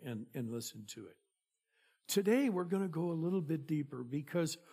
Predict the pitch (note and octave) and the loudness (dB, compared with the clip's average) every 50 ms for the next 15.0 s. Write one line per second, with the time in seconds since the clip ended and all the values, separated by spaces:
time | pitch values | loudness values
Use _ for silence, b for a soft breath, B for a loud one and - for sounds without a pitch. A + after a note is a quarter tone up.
0 | B B B - A3 - D#4 D4 A#3+ A3+ G3 F3 F3 D#3+ C#3 D#3 D3+ C3+ E3 E3+ | B B B -2 0 2 2 2 2 2 2 0 0 0 -2 -2 -2 -2 -2 -2
1 | D#3+ B2+ F#3 A3+ C4 G#3 D#3 C#3 - - - F3 E3+ F3+ F3+ E3 D#3+ D#3 D#3 C3 | 0 0 0 0 2 2 0 -2 -4 -2 0 2 2 2 2 2 2 2 0 0
2 | A#2 C#3 C3+ B2+ A#2+ C#3 D3 D#3 D#3 B2+ B2+ C3 B2 A2+ - - B B B B | -2 -4 -6 -4 -2 0 0 0 0 0 -2 -6 -6 -8 -10 -14 B B B B
3 | B B B B B D3+ D3+ D3+ B2+ D#3+ D#3+ E3 D#3+ D#3+ G3 G#3+ A#3 F3+ - - | B B B B B 2 2 4 4 2 0 2 2 2 2 2 0 -2 0 0
4 | F3 E3 D#3 - - F3 F3 F3+ D#3+ F3 E3+ E3 D#3+ D3+ D3+ D#3 D3+ D3+ D3 - | 0 0 0 0 2 2 2 4 2 2 2 2 2 2 2 2 0 0 -2 -2
5 | - D#3+ D3+ C#3 - - - - - b b b b b - - E3+ E3 E3 D#3+ | -2 -2 0 0 -4 -8 -10 -12 -14 b b b b b -6 -2 0 2 4 4
6 | D#3 D3 C3+ - - - D#3+ D3+ C#3+ D3 D3+ D3 C#3 B2+ C#3+ C#3 C3+ B2+ B2+ C#3 | 2 0 -2 -6 -8 -2 0 2 2 2 2 2 2 0 0 0 0 0 -2 0
7 | C#3+ D3+ D#3+ D#3+ D#3 D#3+ D#3 D#3 D#3 F3 F3 - - C#3+ C#3 B2 A#2+ A#2+ C3+ B2 | 2 4 4 4 4 4 4 2 2 0 -2 -4 -6 -4 -4 -4 -6 -4 -4 -2
8 | A2 F#2+ F2 - - - _ _ _ _ _ _ _ _ _ _ _ _ _ _ | -2 -4 -6 -8 -10 -14 _ _ _ _ _ _ _ _ _ _ _ _ _ _
9 | _ _ _ _ _ _ _ _ _ _ _ _ _ _ _ _ _ _ _ _ | _ _ _ _ _ _ _ _ _ _ _ _ _ _ _ _ _ _ _ _
10 | _ - _ - F3+ F#3+ G#3+ G#3 A3 G3+ F3 - - - - - F3 E3+ E3+ E3+ | _ -14 _ 0 2 2 4 4 2 2 0 0 -2 -4 -2 0 2 2 2 2
11 | E3 D3+ C#3 B2+ B2+ B2+ C3+ D3 C#3 - b b b b b b b b B2+ A#2+ | 2 2 0 0 -2 -2 -2 -4 -6 -8 b b b b b b b b -2 0
12 | D3 D3 C#3 C3 B2+ C3+ D3+ E3 E3 D#3+ E3 E3 E3 F3 E3+ F3 D3+ C#3 A#2+ A#2 | 2 2 2 0 2 2 4 4 6 6 4 4 2 0 0 -2 -4 -4 -4 -4
13 | A2+ A2+ B2+ A#2 G#2+ F#2 E2+ - - - - - - _ _ _ _ _ b b | -4 -2 -2 -2 -2 -4 -6 -10 -14 -18 -20 -20 -20 _ _ _ _ _ b b
14 | b b b b b b b - G#3 G#3+ A#3 A3+ G#3 - - C#4 D4 C#4 - | b b b b b b b 0 4 4 6 4 4 4 4 4 4 4 0